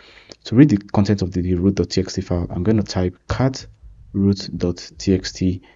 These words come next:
and right here we have our root flag. If you really enjoyed this video, please do not forget to like, comment, and subscribe to my YouTube channel.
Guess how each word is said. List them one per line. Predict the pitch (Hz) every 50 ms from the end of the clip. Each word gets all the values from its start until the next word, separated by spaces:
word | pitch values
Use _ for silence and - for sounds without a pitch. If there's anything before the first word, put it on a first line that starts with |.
| _ _ _ - - _ _ _ _ -
and | - 87 85 85 87 - -
right | 95 98 95
here | - - 92 92 92
we | 90 87 87 87
have | - 90 90 90 90 95 - - - -
our | 92 85 82 85
root | 85 87 90 87 -
flag. | - - 87 82 82 - _ - - - - - _ -
If | - 87 101
you | 110
really | 123 139 139
enjoyed | 110 98 98 95 92
this | 98 90
video, | 87 92 90 92 92 92
please | - - 104 98 98
do | - 113
not | 113 104
forget | - 90 98 92
to | - 92
like, | 87 90 90 90 - _ -
comment, | - 98 92 92 92 - - - -
and | 98 95
subscribe | - - - - 95 92
to | - -
my | 85 85
YouTube | 87 87 - 101
channel. | - - 113 135 143 143